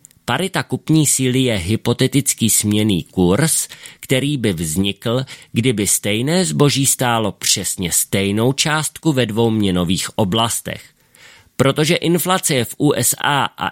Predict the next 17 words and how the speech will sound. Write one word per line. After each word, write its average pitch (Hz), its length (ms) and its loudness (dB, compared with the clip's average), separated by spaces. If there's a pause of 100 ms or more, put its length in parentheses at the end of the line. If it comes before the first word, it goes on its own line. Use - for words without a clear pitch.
Evropě 120 440 0
podobná, 120 760 0 (440)
bylo 160 380 2
euro 151 360 2
podle 113 340 0
této 117 440 -2
metriky 95 640 0 (120)
příliš 87 640 0
penalizováno. 95 1160 -2 (800)
Slabší 147 500 0
nárůst 156 760 0
úrokových 151 840 2
sazeb 95 600 -2
než 98 320 0
v 87 240 0
dolarové 131 600 2
oblasti 92 840 -2